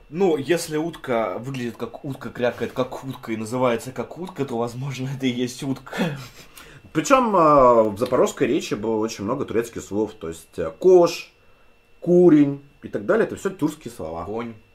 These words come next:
Speaker 2: М, да, собственно, казак — тюркское слово,
Speaker 1: Ну
Speaker 2: в конце
Speaker 1: да.
Speaker 2: концов.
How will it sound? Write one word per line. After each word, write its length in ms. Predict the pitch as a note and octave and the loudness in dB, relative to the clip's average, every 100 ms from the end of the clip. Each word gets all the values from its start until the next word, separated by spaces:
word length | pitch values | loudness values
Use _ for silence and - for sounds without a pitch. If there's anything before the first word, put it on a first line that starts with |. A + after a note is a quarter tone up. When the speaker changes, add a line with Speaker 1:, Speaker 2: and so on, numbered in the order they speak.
| _ _ _ _ _ | _ _ _ _ _
Speaker 2:
М, 200 | - G2 | -12 -10
да, 60 | F#2+ | -8
собственно, 280 | G#2+ - - | -10 -8 -2
казак — 400 | E3 F#3+ - - | 2 4 2 -2
тюркское 340 | A#2+ - - | -6 -6 -8
слово, 360 | G2 B2+ F2 D#2+ | -4 -2 -2 -6
Speaker 1:
Ну 100 | A2+ | -8
Speaker 2:
в 60 | A#2 | -6
конце 160 | F#2+ | -4
Speaker 1:
да. 60 | G2+ | -2
Speaker 2:
концов. 400 | A2 G2 F#2 | -4 -4 -8